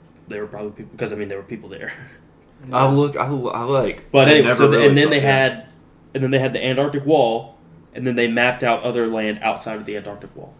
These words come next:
Speaker 2: Oh, wow.
Speaker 1: It was crazy.
Speaker 2: Yeah,
Speaker 1: I've
Speaker 2: like,
Speaker 1: never
Speaker 2: I
Speaker 1: seen it
Speaker 2: had
Speaker 1: before.
Speaker 2: never thought about how and when,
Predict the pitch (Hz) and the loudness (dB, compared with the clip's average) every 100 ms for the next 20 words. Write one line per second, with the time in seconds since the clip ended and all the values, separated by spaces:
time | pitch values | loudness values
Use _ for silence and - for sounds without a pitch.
0 | _ _ _ - 95 87 90 90 - - | _ _ _ -18 -16 -16 -18 -20 -20 -20
1 | - 107 - 104 95 - - - _ _ | -14 -12 -10 -10 -10 -14 -20 -20 _ _
2 | - 117 101 110 110 131 139 131 117 110 | -8 -6 -4 -4 -2 -2 0 -2 -2 -2
3 | 107 98 98 104 104 101 101 95 - 107 | 0 -2 -2 -2 -2 -2 -2 -4 -10 -12
4 | 101 95 98 98 101 - - 110 92 92 | -10 -6 -6 -6 -10 -14 -12 -10 -8 -8
5 | 90 92 98 101 | -8 -6 -8 -10